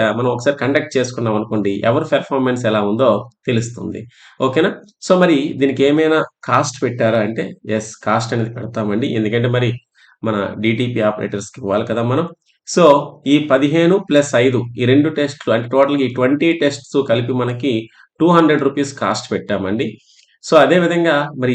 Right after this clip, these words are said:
జిల్లాల వారీగా కండక్ట్ చేస్తున్నటువంటి ఈ టెస్ట్లకేమో మనం ఫిఫ్టీ రూపీస్ కాస్ట్ అనేది తీసుకుంటామండి. So, మరి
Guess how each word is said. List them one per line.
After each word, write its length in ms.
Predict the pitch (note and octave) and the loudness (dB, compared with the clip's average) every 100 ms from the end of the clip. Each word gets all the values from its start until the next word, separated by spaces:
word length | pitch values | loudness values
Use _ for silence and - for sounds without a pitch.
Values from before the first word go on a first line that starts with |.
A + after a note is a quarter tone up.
| G#2+ | 2
జిల్లాల 440 | B2+ D3+ F3 F#3 | 2 4 4 6
వారీగా 320 | F3+ E3+ E3+ E3 | 4 2 0 0
కండక్ట్ 380 | D3 C#3+ C#3+ - | -2 -2 -2 -2
చేస్తున్నటువంటి 500 | B2+ C3 B2 A#2+ B2 | -4 -4 -6 -4 -2
ఈ 120 | C#3+ | 0
టెస్ట్లకేమో 640 | D3 C#3+ D3 C#3 C3 C3+ A2+ A#2 - _ - | 0 -2 -4 -4 -2 0 0 -2 -8 _ -6
మనం 160 | A2+ A2+ | -4 -2
ఫిఫ్టీ 400 | - D3 - G3+ | -2 -4 2 4
రూపీస్ 340 | F3 E3 D#3 - | 4 2 -4 -4
కాస్ట్ 360 | A#2+ A2 A#2+ A2 | -2 -2 -2 -4
అనేది 300 | A2+ A#2+ A#2+ A#2 - | -2 0 0 -2 -4
తీసుకుంటామండి. 840 | A2 G#2 - G2 F2+ F#2 F#2 A2 F3 - _ _ _ - | -4 -4 -6 -8 -6 -8 -6 -6 -8 -12 _ _ _ -12
So, 160 | - A2+ G#2 G#2 - _ _ B2+ | -2 0 0 -6 -14 _ _ 0
మరి 160 | B2+ | 2